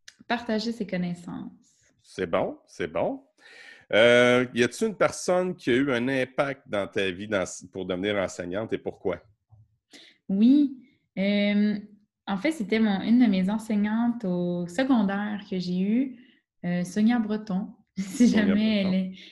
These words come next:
Speaker 1: si jamais elle écoute cette émission-là. Euh, c'était vraiment une prof d'anglais, le fun. Tu sais, t'allais dans son cours, là, puis t'avais du plaisir. T'étais content d'être là.
Speaker 2: C'est vrai.
Speaker 1: Puis, euh, ouais, c'est vraiment elle qui m'a donné en, le goût d'enseigner.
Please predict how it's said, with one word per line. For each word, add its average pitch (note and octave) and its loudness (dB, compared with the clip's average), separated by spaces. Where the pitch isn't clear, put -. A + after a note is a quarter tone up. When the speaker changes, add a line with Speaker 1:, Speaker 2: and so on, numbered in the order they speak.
Speaker 1:
si - 0
jamais C4 10
elle C4 8
écoute B3+ 6
cette A#3+ 0
émission-là. A#3 4
Euh, G#3 4
c'était G3+ -4
vraiment G#3+ 0
une D#4 2
prof A#3 -2
d'anglais, A3 0
le F3+ 0
fun. F#3+ 0
Tu A3+ -6
sais, A3+ -8
t'allais G3+ 4
dans A3 2
son F3 -4
cours, B3+ -2
là, A3+ 0
puis A3+ -14
t'avais E3 -4
du F3+ -4
plaisir. G3 -6
T'étais E3+ -10
content A#3 0
d'être F#3 -4
là. A3+ -4
Speaker 2:
C'est - -20
vrai. F2+ -6
Speaker 1:
Puis, F3+ 0
euh, E3+ -2
ouais, G#3+ -2
c'est - -10
vraiment G3+ 0
elle A3+ 0
qui A3+ -12
m'a F3 0
donné F3+ 0
en, F3 -6
le F3 -4
goût E3+ -6
d'enseigner. F#3+ -6